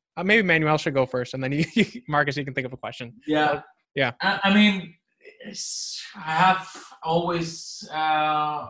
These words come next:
Speaker 2: I think the question for which I don't have an answer yet is, is what am I going to do if, uh, we do not succeed on bringing this technology,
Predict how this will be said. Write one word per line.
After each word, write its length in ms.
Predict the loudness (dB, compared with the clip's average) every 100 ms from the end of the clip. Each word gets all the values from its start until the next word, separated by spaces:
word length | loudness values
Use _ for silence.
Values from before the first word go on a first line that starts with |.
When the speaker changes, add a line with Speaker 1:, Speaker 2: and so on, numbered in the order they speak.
| -18 -4
Speaker 2:
I 120 | 0 0
think 300 | 2 0 0
the 180 | -4 -6
question 640 | 2 4 4 0 -4 -4
for 260 | -4 -4 -2
which 240 | -2 -4
I 140 | -4 -6
don't 240 | -6 -6
have 380 | -2 0 0 0
an 160 | -4 -4
answer 340 | -6 -8 -12
yet 360 | -6 -2 -2 -4
is, 300 | -8 -8 -8
is 300 | -12 -12 -18 -18 -18 _ _ _ -6
what 520 | 0 6 6 6 2
am 160 | 2
I 160 | 0 -2
going 300 | -4 -4 -6
to 200 | -8 -4
do 440 | 0 2 2 -2 -8 _ _ _ _ _ -8
if, 480 | -4 -2 -2 -4 -10 _ -6
uh, 680 | 0 0 2 0 0 -4 -10 _ _ _ _ -8
we 220 | -6 -4
do 120 | -2
not 240 | -2 -4
succeed 680 | -6 -12 -8 -4 -2 -2 -4
on 200 | -4 -4
bringing 500 | -4 -4 -4 -4 -6
this 300 | -6 -8 -10
technology, 880 | -14 -12 -10 -10 -12 -12 -14 -14 -18